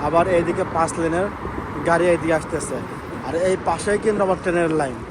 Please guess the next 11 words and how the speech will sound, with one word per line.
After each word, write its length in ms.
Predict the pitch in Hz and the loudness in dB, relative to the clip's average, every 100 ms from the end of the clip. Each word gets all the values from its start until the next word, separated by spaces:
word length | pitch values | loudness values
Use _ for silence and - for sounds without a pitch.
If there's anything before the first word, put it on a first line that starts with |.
| - - - - - - - - - - | -12 -10 -10 -12 -12 -12 -12 -12 -12 -6
মেট্রো 320 | 156 190 - 180 | 0 0 2 2
লাইন 260 | 156 127 110 - - - - - - - - - - - | 2 2 -6 -10 -12 -12 -12 -12 -12 -10 -10 -12 -8 -2
দেখুন। 320 | 180 180 240 - - - - 160 | -2 -2 -6 -8 -12 -12 -8 0
আর 200 | 165 160 | 2 2
দেখা 220 | 147 175 208 | 0 0 2
যাচ্ছে 320 | 214 - 220 262 214 - - | 0 -2 -4 -4 -8 -10 -6
ওই 80 | 160 | 0
যে 100 | 170 | 0
মস্কো 560 | 160 160 160 - 165 156 | 2 0 -2 -2 -2 -2
বিজনেস 300 | 160 156 175 | -2 0 0
সেন্টার 340 | 165 151 127 | 0 -4 -4